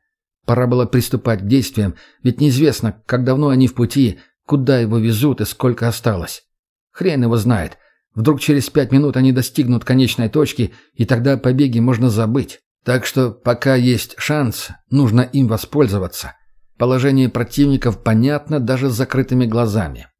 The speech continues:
И самое приятное, что Анфиса находится рядом, со стороны головы.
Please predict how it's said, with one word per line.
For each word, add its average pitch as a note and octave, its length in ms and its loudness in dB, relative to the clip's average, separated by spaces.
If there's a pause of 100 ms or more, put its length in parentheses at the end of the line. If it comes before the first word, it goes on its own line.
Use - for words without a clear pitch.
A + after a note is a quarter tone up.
(160)
И A#2+ 60 0
самое C#3+ 340 0
приятное, C3 640 2 (280)
что - 180 -2
Анфиса A#2+ 800 -2
находится C#3+ 480 -2
рядом, A#2+ 500 0
со - 140 -4
стороны B2+ 380 0
головы. A2+ 560 0